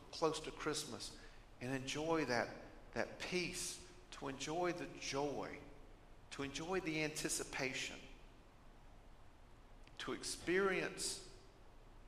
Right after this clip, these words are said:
the rapture of knowing that there is a Messiah that is coming. Cause this to happen in us, Father.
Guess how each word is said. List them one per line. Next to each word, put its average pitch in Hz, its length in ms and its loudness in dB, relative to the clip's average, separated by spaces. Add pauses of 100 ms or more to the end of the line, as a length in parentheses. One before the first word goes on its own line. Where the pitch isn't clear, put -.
(1200)
the 127 100 -2
rapture 139 760 2
of 117 120 0 (240)
knowing 120 420 2 (400)
that 110 140 -2
there 110 180 0
is 101 100 -4
a 98 60 0
Messiah 104 600 2
that 104 140 -2
is 107 120 -2
coming. - 360 -6 (2500)
Cause 135 400 6
this 131 160 0
to 120 100 2
happen 107 440 0
in 98 100 -6
us, 95 140 -6
Father. - 200 -8